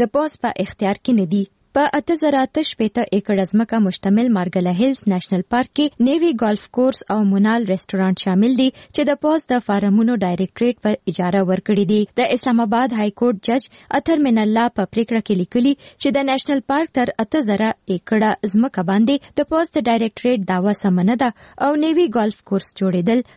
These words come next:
هم غیر قانوني دي. د پاکستان پوځ د عدالتي پریکړې په اړه لا څه نه دي ویلي. په لندن کې شنونکې عایشه صدیقه چې د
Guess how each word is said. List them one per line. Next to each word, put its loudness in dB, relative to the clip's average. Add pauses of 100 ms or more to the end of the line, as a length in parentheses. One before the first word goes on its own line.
(100)
هم 4 (140)
غیر -2
قانوني 4
دي. 2 (260)
د -2
پاکستان 0
پوځ 0 (440)
د 2 (120)
عدالتي 0
پریکړې -2 (100)
په -2
اړه -2
لا 0
څه 2
نه 0
دي 2
ویلي. 2 (240)
په 2
لندن 2
کې -2
شنونکې 2
عایشه -2
صدیقه 0 (240)
چې 0
د -8